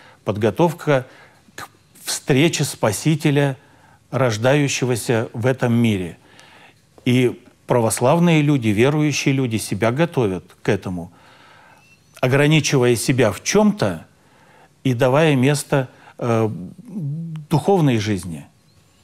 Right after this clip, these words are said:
Это больше ходить, э, в храм по возможности. Это чтение, э, и Священного Писания, и какой-то духовной литературы дома.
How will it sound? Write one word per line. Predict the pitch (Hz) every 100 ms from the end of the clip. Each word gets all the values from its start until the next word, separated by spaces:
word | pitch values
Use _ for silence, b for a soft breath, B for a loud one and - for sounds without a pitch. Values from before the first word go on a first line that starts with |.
| _ _ _ _ -
Это | 139 147 127 B B B
больше | - 120 170 - 113 101 -
ходить, | - 117 113 -
э, | - - 131 110 101
в |
храм | - 123 110 101
по | 95 117
возможности. | 107 101 107 90 95 90 - - - b b b b b _ _ _ _
Это | 139 139 143 127 _ _
чтение, | - - 147 160 160 151 147 110
э, | 127 123 117 113 110 110 107 101 -
и | -
Священного | 117 143 - 135 131 123
Писания, | 117 120 - 123 113 107 104 107
и |
какой-то | 104 110 131 127 117 113
духовной | 107 - 127 117 107
литературы | 104 117 113 104 113 104 101
дома. | 98 107 95 87